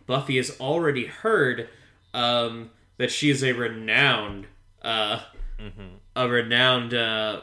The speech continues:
Speaker 1: worker in the field.
Speaker 2: Yes.
Speaker 1: <laughs> To which she wonders, "How do you be renowned? Don't you have to be noun first?"
Speaker 2: The painful nouning process, as Willow refers to
Speaker 1: Yes.
Speaker 2: it. Um, also, just a, just an interesting thing that I, uh, I thought of while we were, uh, while I was watching the episode.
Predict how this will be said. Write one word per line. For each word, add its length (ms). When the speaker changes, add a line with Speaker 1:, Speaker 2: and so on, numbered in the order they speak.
Speaker 1:
worker 460
in 120
the 80
field. 600
Speaker 2:
Yes. 180
Speaker 1:
<laughs> 100
To 140
which 120
she 160
wonders, 360
"How 120
do 60
you 80
be 120
renowned? 520
Don't 200
you 60
have 80
to 80
be 180
noun 320
first?" 420
Speaker 2:
The 140
painful 460
nouning 540
process, 680
as 180
Willow 300
refers 400
to 100
Speaker 1:
Yes. 400
Speaker 2:
it. 100
Um, 220
also, 400
just 240
a, 120
just 260
an 160
interesting 520
thing 240
that 120
I, 320
uh, 200
I 20
thought 220
of 160
while 120
we 140
were, 180
uh, 120
while 240
I 60
was 160
watching 280
the 80
episode. 540